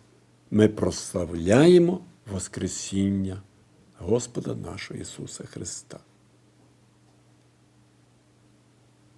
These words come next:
С-, прославляємо своїми ділами, словами і життям. Хай Господь благословить і помагає нам.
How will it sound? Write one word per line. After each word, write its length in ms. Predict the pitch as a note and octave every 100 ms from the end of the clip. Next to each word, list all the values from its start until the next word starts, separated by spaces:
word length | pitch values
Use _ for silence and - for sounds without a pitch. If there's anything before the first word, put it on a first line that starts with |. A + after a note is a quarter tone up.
| _ _ _ _ _
С-, 260 | - - -
прославляємо 680 | - G#2+ - G2+ G2+ F2+ F2 - _ _ _ -
своїми 460 | - F#2+ F#2+ F#2
ділами, 500 | F2+ G2 A2 C3 C3+ B2+ - _
словами 680 | - - F2+ E2+ G2 A2 A2 G#2 _ _ _ _
і 100 | G#2
життям. 460 | - - - - - _ _ _
Хай 160 | -
Господь 420 | F#2+ F#2 - B2 A#2
благословить 520 | F#2 F2 - G2 G2
і 40 |
помагає 460 | F#2 F2+ F2+ F2+ F2+
нам. 140 | D#2